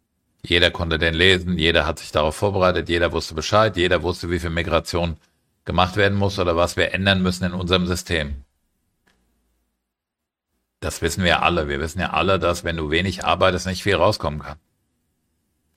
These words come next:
Diese Work-Life-Balance, äh, keine Ahnung, wer das erfunden hat. Das,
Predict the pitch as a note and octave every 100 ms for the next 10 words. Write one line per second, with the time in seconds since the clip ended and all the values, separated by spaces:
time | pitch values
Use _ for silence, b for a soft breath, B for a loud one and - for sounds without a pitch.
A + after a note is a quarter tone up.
0 | _ _ _ _ _ _ _ _ _ _
1 | - D#2 D#2+ D2+ D#2+ F#2 D#2+ E2+ F#2+ -
2 | G2+ G#2 G2+ F#2 - G2 F#2 F#2 F2 F2
3 | E2+ E2 D#2+ D#2+ D#2+ D#2+ D#2 - E2+ F#2
4 | F2+ F#2+ F2+ F2 F2 G2+ E2+ F#2 G2 G2+
5 | A2 - _ _ _ _ _ _ _ _
6 | _ _ _ _ _ _ _ _ _ _
7 | _ _ _ G2 - E2+ - -